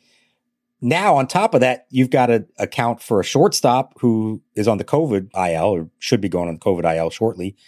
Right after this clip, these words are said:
a center fielder who may be banged up and not be able to play. Like, how many extra players do they need to have ready to go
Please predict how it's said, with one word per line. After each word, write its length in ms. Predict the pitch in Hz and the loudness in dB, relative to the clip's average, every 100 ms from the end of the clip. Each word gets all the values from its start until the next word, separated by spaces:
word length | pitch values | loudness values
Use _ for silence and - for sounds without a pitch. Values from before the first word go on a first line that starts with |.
| _ - | _ -8
a 80 | - | 0
center 240 | - 160 | 2 2
fielder 320 | 143 156 180 127 | 2 2 4 4
who 80 | |
may 280 | 113 113 110 | 2 2 -2
be 200 | 110 107 | -2 -4
banged 320 | 95 101 98 | 0 0 0
up 120 | 104 - | -2 0
and 60 | |
not 140 | 95 98 | -2 0
be 80 | |
able 160 | 90 85 | -2 -4
to 120 | 78 | -8
play. 280 | 82 80 - _ _ _ - | -4 -4 -6 _ _ _ -2
Like, 140 | 113 | -2
how 200 | - 160 | 0 0
many 260 | 208 202 175 | 2 2 2
extra 300 | 156 151 156 | 2 0 -4
players 440 | - 147 147 117 | 0 2 2 2
do 120 | 104 117 | 0 0
they 140 | 123 | 0
need 180 | 127 123 | 0 -2
to 80 | 104 | -2
have 300 | 117 113 90 | 0 -2 0
ready 240 | 110 110 | -2 -2
to 100 | 92 | -2
go 460 | 85 120 90 82 | 2 2 2 -2